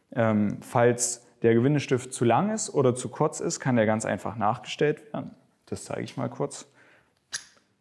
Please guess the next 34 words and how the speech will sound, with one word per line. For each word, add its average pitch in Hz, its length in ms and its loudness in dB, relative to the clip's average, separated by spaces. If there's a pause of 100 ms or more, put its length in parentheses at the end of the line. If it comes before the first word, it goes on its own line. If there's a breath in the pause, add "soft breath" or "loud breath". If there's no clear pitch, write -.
(120)
Man - 60 -20
kann 107 160 -4
das 98 140 -4
hier - 140 -6
so 98 240 0 (240 loud breath)
aufziehen. - 680 0 (220 loud breath)
Dann 110 140 0
sind 113 220 4
hier 147 440 2 (460)
zwei 101 420 4
Imbusschrauben, 147 880 0
die 127 100 -2
können 127 220 2
Sie 110 100 4
lösen. 151 460 4 (280 loud breath)
Und 113 160 0
dann 117 340 4
ist - 140 -6
hier 147 120 2
noch 131 140 2
ein 117 80 -2
größeres 120 340 0
Gewinde. 131 380 2
Darüber 117 400 2
kann 117 160 0
der 110 100 4
Gewindestift 117 580 0
entweder 101 360 2
weiter 95 280 0
rein 147 320 2 (260 loud breath)
oder 123 180 4
weiter 110 200 2
rausgedreht 95 600 -2
werden. - 200 -8